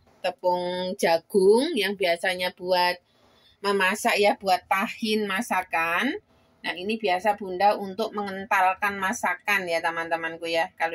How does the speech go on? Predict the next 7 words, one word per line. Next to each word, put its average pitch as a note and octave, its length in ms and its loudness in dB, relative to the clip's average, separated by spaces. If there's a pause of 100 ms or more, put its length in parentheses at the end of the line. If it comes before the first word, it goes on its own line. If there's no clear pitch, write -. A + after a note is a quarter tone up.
di F3 80 -18
sini F3+ 320 -8
buat E3 320 0
tahin F#3+ 640 -6 (560)
ya. E3 400 0 (400)
Nah, D#3+ 320 -2 (160)
terus G#3+ 320 0